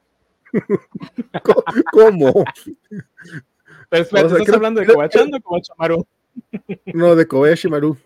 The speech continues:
Speaker 1: Yo, yo, yo
Speaker 2: Ah.
Speaker 1: creo que, que habemos más personas en la mesa que los que nos ven, pero bueno.
Speaker 2: En el caso de Cobachando,
Speaker 1: Pero
Speaker 2: se mueve puramente por el deseo de no regresárselo a Gámez.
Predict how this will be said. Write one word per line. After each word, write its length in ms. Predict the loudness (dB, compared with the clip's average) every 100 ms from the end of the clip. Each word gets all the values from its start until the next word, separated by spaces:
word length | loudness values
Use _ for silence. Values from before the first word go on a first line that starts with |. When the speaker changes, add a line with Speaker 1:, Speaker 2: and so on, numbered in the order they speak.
| _ _ _ _ _
Speaker 1:
Yo, 200 | 0 0
yo, 260 | 4 4 4
yo 160 | 4 2
Speaker 2:
Ah. 80 | 4
Speaker 1:
creo 240 | 4 2
que, 200 | 2 -2
que 80 | 0
habemos 260 | 2 2 0
más 160 | -4 -4
personas 480 | -6 -2 -2 -2 0
en 180 | 0 0
la 80 |
mesa 340 | 2 0 0 -4
que 140 | -2
los 160 | -2 -2
que 120 | -6
nos 140 | -6 -4
ven, 200 | -4 -2
pero 300 | -2 -2 -2
bueno. 200 | -2 -4 -14 _ -20 -20 -20 -16 -6 -4 -2 -4 -6 -8 _ -8 -8 _ _ _ _ _ _ _ _
Speaker 2:
En 180 | -4 -2
el 160 | -2 -2
caso 320 | -2 0 -2
de 100 | -2
Cobachando, 580 | -2 -2 0 0 0 0
Speaker 1:
Pero 140 | -2
Speaker 2:
se 180 | -2 -8
mueve 340 | -6 -2 -2 -2 _ _ -10
puramente 680 | -4 -2 -2 -4 -4 -4 -4
por 320 | -4 -4 -2
el 160 | -2 -4
deseo 420 | -6 -4 -4 -2
de 100 | -4
no 120 | -4
regresárselo 680 | -6 -6 -8 -6 -8 -8 -6
a 40 |
Gámez. 280 | -6 -6 -8